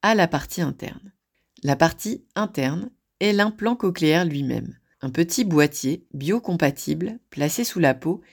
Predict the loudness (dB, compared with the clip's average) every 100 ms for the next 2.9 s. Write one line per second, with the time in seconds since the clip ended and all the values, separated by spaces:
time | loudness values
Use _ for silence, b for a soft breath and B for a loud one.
0 | B -2 2 2 4 4 0 0 -4 -2
1 | 0 0 0 -2 -4 -4 -6 -8 -10 -16
2 | -20 _ -2 -2 2 2 2 -6 -8